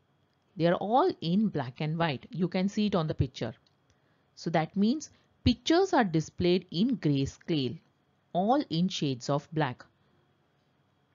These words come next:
And the next,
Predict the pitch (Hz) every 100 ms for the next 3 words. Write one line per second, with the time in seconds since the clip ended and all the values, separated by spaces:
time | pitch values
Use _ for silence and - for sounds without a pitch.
0 | _ _ _ _ _ _ _ _ _ _
1 | _ _ _ _ _ _ _ _ 156 160
2 | 170 214 453 - -